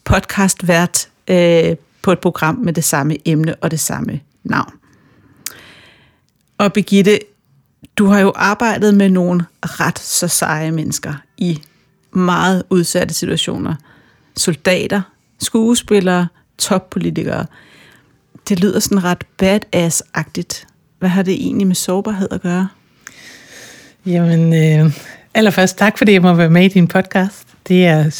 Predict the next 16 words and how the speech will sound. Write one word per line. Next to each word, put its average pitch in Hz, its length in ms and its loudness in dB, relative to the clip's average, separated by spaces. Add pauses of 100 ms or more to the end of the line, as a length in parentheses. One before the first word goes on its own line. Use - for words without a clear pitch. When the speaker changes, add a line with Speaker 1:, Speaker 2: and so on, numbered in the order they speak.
(120)
Speaker 2:
super - 460 -2
glad 175 240 0
for, 180 180 -2
at, 156 380 -2 (560)
at 180 260 -4
du 165 180 2
tænkte 185 300 0
på 208 100 0
mig 170 240 4
i - 20 4
den 190 180 2
forbindelse. 185 520 0 (960)
Øh, 180 240 6
hvad 208 180 2
har, 208 360 4
øh, 165 320 4